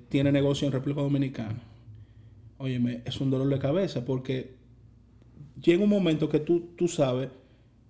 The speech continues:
que tienes que tomar decisiones. O despido gente, o sigo pagándole, endeudándome o, o buscando la manera de hacerlo,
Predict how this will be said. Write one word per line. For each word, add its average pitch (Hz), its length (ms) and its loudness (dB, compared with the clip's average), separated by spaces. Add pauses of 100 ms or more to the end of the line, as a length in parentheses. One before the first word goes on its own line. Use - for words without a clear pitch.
(320)
que 147 120 2
tienes 151 220 2
que 156 80 2
tomar 143 300 2
decisiones. 143 560 -2 (1000)
O 120 120 -2
despido 143 360 2
gente, 202 320 0 (1500)
o 123 460 -2 (420)
sigo 175 580 2
pagándole, 160 800 2 (460)
endeudándome 143 920 2
o, 135 100 0
o 131 300 -4
buscando 143 380 0
la 151 80 2
manera 147 340 2
de 143 60 2
hacerlo, 190 480 0